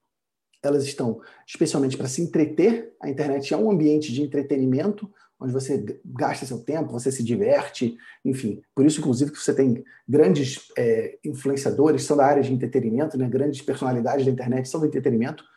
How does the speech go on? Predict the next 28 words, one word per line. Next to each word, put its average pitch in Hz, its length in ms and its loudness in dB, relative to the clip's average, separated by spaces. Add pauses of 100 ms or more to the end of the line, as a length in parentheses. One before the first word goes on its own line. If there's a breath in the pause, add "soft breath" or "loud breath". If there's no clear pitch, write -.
(200 soft breath)
porque - 140 4
é - 20 10
um 202 40 8
dos 202 80 4
principais 151 300 2
motivos. 180 560 0 (280 soft breath)
O 247 100 2
segundo 220 360 6
motivo 131 520 2 (200 loud breath)
é - 80 0
para 156 120 2
as 151 80 2
pessoas 151 280 0
se - 80 -4
comunicarem 190 640 2
umas 165 200 -2
com - 100 -2
as 120 100 4
outras, - 520 -4
para 151 120 0
elas 151 300 0
estabelecerem 151 500 0
contato 165 360 -2
com 147 60 -12
pessoas 139 240 -4
que 135 40 -12
estão 135 180 -6
distantes. - 640 -4